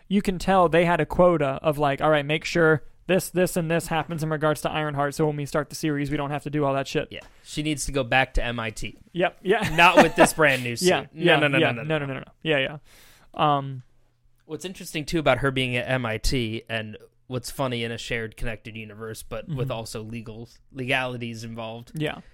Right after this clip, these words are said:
Speaker 2: M J, Ned, and Flash all go to M I T.
Speaker 1: Yep.
Speaker 2: But that's Sony, baby.
Speaker 1: Yeah, there's no way we're seeing them. No way.
Speaker 2: No, but do, but do you think there's any chance that in a Spider-Man four,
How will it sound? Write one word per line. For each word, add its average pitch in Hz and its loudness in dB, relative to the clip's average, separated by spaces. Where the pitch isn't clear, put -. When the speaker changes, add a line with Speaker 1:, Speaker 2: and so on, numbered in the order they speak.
Speaker 2:
M 151 -2
J, 151 4
Ned, 139 2
and 120 -4
Flash 139 0
all 131 2
go 135 0
to 131 0
M 127 -4
I 123 -2
T. 143 -2
Speaker 1:
Yep. 147 -2
Speaker 2:
But 123 2
that's 143 0
Sony, 139 0
baby. 139 2
Speaker 1:
Yeah, 151 2
there's 156 0
no 160 2
way 156 -2
we're 143 -4
seeing 139 -4
them. 135 -6
No 151 -2
way. 147 -4
Speaker 2:
No, 139 2
but 127 -6
do, 127 -8
but 127 -6
do 131 -6
you 123 -10
think 135 -8
there's 135 -6
any 135 -8
chance 135 -8
that 110 -6
in 113 -12
a 110 -10
Spider-Man 110 -6
four, 120 -6